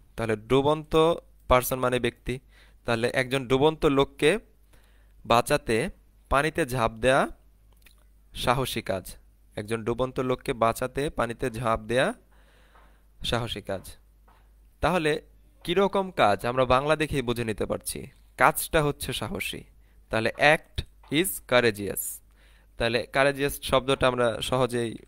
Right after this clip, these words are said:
বুঝে নিতে পারছি, এটা হচ্ছে একটা অ্যাডজেক্টিভ। আচ্ছা, আমাদের আজকের শেষ স্লাইডটি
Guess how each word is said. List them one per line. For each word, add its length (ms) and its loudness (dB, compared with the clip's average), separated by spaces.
বুঝে 220 -4
নিতে 220 -2
পারছি, 320 0
এটা 200 -2
হচ্ছে 300 -6
একটা 260 -4
অ্যাডজেক্টিভ। 680 -6
আচ্ছা, 400 -6
আমাদের 340 2
আজকের 380 2
শেষ 560 0
স্লাইডটি 560 -2